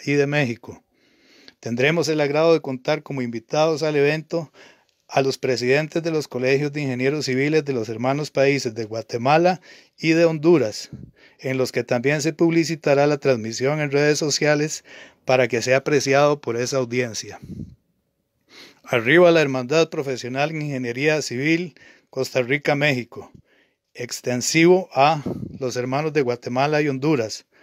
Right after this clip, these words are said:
Hagamos resonar allende nuestras fronteras nuestro lema del sic Costa Rica.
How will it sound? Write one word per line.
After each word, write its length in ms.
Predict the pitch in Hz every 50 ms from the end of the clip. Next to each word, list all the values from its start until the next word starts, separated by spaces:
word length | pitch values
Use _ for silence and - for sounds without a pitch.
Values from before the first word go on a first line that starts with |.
| _ _ _ _ _ _ _ _
Hagamos 600 | - 127 127 135 147 156 165 165 156 - - -
resonar 760 | 143 139 135 131 120 - 123 120 127 139 151 160 160 147 - _ _ _ _ _ _ _ _ _ _ -
allende 500 | - 123 120 120 143 156 160 151 165 160
nuestras 380 | 156 143 - - 147 131 113
fronteras 720 | - 123 117 113 113 - 151 151 151 160 156 156 - - _ _ _ - _ _ _ _ _ _ _
nuestro 480 | - 127 131 120 - - - 123 117
lema 380 | 120 135 147 151 156 160 170 165
del 260 | 127 110 120 110 107
sic 380 | - - 156 156 - _ - _
Costa 320 | - 151 131 - - 123
Rica. 460 | 117 123 147 143 - - 107 92 -